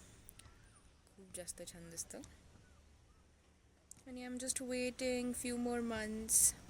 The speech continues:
Luckily ऊन तर इथे फ्लॅटमध्ये जास्त नाही लागत, because सनराईज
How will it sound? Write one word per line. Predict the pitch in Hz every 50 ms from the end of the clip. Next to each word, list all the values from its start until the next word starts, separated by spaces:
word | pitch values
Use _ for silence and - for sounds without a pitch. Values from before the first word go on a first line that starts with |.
| - - - - - - - - - - - - - - - - - - - - - - - - - - - - - - - - -
Luckily | 226 220 214 - - 262 254 254 254 262 -
ऊन | - 240 240 240 247 247
तर | 269 262
इथे | 254 - - 214 - 233
फ्लॅटमध्ये | 226 - - 220 208 208 - - 220 214 208 214
जास्त | 214 208 202 - -
नाही | 214 202 185 180 185 185 185
लागत, | 180 170 170 180 185 - - - - - - - - - - - - - - - - - - - - - - - - - -
because | 196 185 - 190 185
सनराईज | 185 - - - 202 190 190 190 196 196 196 190 190 190 190 185